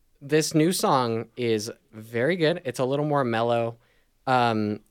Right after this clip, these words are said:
and it's just, like, kinda like a s-, just soft pop rock song. I don't know. I like it a lot. It's very different for them, but, like, not a full departure from, like, you, you can still tell this is Blink one eighty-two. Travis Barker is still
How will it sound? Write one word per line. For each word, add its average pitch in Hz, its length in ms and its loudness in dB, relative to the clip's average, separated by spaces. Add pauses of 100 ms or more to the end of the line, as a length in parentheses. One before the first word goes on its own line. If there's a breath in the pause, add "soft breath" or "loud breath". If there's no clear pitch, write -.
and 131 120 -2
it's 139 100 -2
just, 214 160 -6
like, 220 300 -2
kinda 226 240 0
like 311 160 2
a 113 160 2 (260)
s-, - 320 -20
just - 220 -4
soft 131 460 2
pop - 380 2 (300)
rock 107 340 -6
song. 113 320 -4
I 87 100 -10
don't 127 160 -2
know. 123 180 -2
I 117 100 0
like 160 220 0
it 175 60 0
a 143 40 2
lot. 143 360 0 (320 soft breath)
It's 123 160 -8
very 156 280 2
different 160 400 0
for 185 140 0
them, 180 360 -2
but, 117 140 0
like, 101 340 -4
not 120 280 0
a 107 40 0
full 110 260 -2
departure 113 680 -2 (180)
from, 107 480 0
like, 127 160 2
you, 196 140 -2 (160)
you 180 140 0
can 143 100 -2
still 110 240 0
tell 113 180 0
this 104 140 -2
is 113 60 -6
Blink 104 260 -6
one 110 100 0
eighty-two. 101 480 -2 (500 soft breath)
Travis 120 360 2
Barker 113 380 0
is 101 100 -2
still 104 440 -2